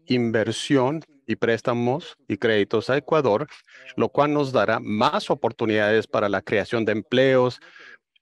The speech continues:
para mejorar el desarrollo social y económico en Ecuador. De ahí se desprenden recursos para el sector educativo,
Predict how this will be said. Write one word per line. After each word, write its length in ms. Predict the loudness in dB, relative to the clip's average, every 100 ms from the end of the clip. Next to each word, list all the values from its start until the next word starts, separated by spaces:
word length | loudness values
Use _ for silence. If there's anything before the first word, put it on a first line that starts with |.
| _
para 440 | 0 2 2 2 0
mejorar 640 | -2 0 0 0 -2 -12 _
el 180 | -8 -2
desarrollo 680 | -2 0 0 0 0 2 0
social 580 | -2 -2 2 2 0 -8 -20 -20 -20 _
y 160 | 0
económico 540 | 0 2 0 0 -2 -2
en 80 | -2
Ecuador. 440 | 0 2 2 -2 -8 _ _ _
De 160 | -2 2
ahí 200 | 2 2
se 120 | 2
desprenden 580 | 2 0 -2 0 0 0
recursos 580 | -2 -2 -4 -2 -4 -4
para 240 | -2 0
el 60 | 0
sector 320 | -4 0 0
educativo, 920 | 0 -2 -2 0 2 2 2 0 -2